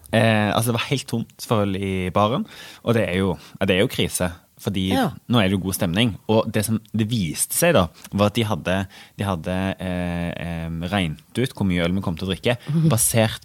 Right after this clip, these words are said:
Speaker 1: på katastrofejulebordet tjue sytten, når Trond Giske-festen starta, ingen drakk, og alle gikk hjem tidlig. Så de hadde kjøpt
Speaker 2: Åh, det var målestokken
Speaker 1: fi-
Speaker 2: sin, det.
Speaker 1: <laughs> Det var målestokken sin. Så de hadde kjøpt bare fire kasser øl, og som det
Speaker 2: Du
Speaker 1: ble sagt,
Speaker 2: tuller med meg.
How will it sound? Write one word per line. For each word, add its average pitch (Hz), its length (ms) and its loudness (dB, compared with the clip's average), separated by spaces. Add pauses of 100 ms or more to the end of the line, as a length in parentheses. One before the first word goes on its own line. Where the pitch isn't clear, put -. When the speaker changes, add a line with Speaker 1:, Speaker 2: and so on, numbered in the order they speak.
Speaker 1:
på 131 160 4
katastrofejulebordet 110 1200 0
tjue 98 240 0
sytten, 160 1000 2
når 117 300 6
Trond 131 200 6
Giske-festen 127 560 6
starta, 131 680 6 (160)
ingen 104 320 6
drakk, 127 360 4
og 117 140 8
alle 113 180 8
gikk 95 100 -2
hjem 123 160 4
tidlig. 147 420 8 (1040)
Så 202 400 0
de 170 80 8
hadde 160 160 8
kjøpt - 180 8
Speaker 2:
Åh, 202 300 2
det 262 80 4
var 262 100 6
målestokken 185 480 6
Speaker 1:
fi- 165 200 10
Speaker 2:
sin, 180 40 10
det. 196 140 6
Speaker 1:
<laughs> 196 40 6
Det 196 60 8
var 233 220 6
målestokken 147 480 2
sin. 107 180 0 (400)
Så - 40 -12
de 139 80 0
hadde 139 180 4
kjøpt 143 160 -2
bare 123 160 -2
fire 92 220 -2
kasser 92 420 -4
øl, 123 160 0 (180)
og - 80 -8
som 110 140 0
det 107 120 2
Speaker 2:
Du - 0 -
Speaker 1:
ble 113 100 0
sagt, - 180 4
Speaker 2:
tuller 151 220 4
med 170 140 2
meg. 170 160 -2